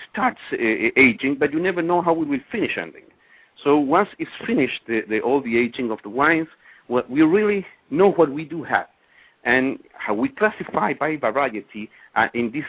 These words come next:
three colors, that doesn't mean that one is, is, is best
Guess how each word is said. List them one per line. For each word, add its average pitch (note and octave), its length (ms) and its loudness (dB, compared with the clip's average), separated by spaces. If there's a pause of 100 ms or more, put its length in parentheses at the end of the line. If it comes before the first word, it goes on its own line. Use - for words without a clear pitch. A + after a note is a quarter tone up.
three D3+ 140 -8
colors, C#3+ 340 4
that A#2+ 160 2
doesn't F#3 340 2
mean E3+ 240 2
that B2 120 2
one D3 220 4
is, D#3 100 2 (260)
is, B2+ 140 2 (220)
is C3+ 100 -4 (200)
best E3+ 220 4